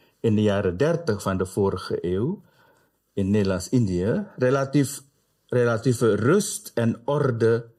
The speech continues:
heerste, hetgeen de koloniale machthebbers nastreefden.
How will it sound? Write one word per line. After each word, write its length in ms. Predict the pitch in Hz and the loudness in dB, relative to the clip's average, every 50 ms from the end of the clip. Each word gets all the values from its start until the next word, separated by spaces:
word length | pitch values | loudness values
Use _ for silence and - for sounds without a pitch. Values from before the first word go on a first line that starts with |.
| _ _ | _ _
heerste, 760 | - - 117 127 117 101 85 80 - - - 82 76 - - - _ _ _ _ _ _ _ _ _ _ _ _ _ | -2 2 4 4 4 4 2 0 -6 -8 -8 -8 -8 -8 -10 -16 _ _ _ _ _ _ _ _ _ _ _ _ _
hetgeen 540 | - 123 117 - - 143 120 104 98 98 - | -4 -4 -4 -2 0 0 2 2 0 -2 -4
de 140 | - - 107 | -4 -4 -2
koloniale 640 | - - 104 98 98 95 98 120 143 160 175 180 170 | 0 2 2 2 2 2 2 0 0 2 2 2 2
machthebbers 720 | 160 160 147 151 - - 117 110 104 101 104 110 - - - _ _ _ _ _ | 2 2 0 -2 -2 0 0 0 2 0 -2 -2 -4 -8 -14 _ _ _ _ _
nastreefden. 1160 | 101 101 110 123 117 104 92 85 - - - 98 92 87 85 82 - 73 71 65 - - | 0 0 2 2 2 0 -2 -4 -6 -6 -4 -2 0 0 -2 -2 -4 -8 -8 -10 -12 -14